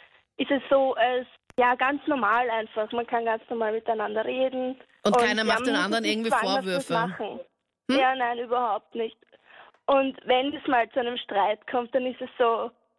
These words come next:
Speaker 1: man kann sich nicht böse sein, weil man muss einem was erzählen und es ist ganz, ganz dringend.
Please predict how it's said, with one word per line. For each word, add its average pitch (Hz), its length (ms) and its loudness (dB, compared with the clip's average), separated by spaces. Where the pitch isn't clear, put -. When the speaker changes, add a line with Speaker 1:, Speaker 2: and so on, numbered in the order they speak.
Speaker 1:
man 262 180 -2
kann 247 320 -2
sich 277 120 -4
nicht 277 220 -4
böse 262 320 0
sein, 262 160 0
weil 269 120 2
man 277 200 0
muss - 100 -10
einem 254 280 0
was 254 160 -2
erzählen 277 520 -2
und 269 120 -4
es 277 80 -6
ist 294 140 -8
ganz, 269 280 0
ganz 277 300 0
dringend. 254 560 -2